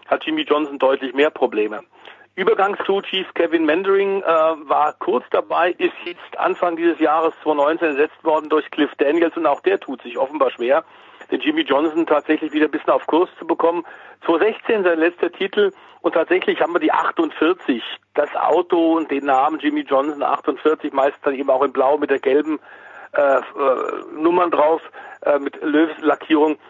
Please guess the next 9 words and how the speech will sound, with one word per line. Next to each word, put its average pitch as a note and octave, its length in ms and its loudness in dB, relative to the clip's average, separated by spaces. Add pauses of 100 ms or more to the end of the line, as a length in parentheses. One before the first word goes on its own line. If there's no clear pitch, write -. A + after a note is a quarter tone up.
(120)
Das C#3 220 0
war C3+ 260 2
tatsächlich C#3 580 0 (120)
über F3 380 -2
ein C#3+ 240 2
Jahrzehnt C#3 540 0
die C3+ 180 -6
absolute D3+ 720 0
Messlatte. D#3 640 2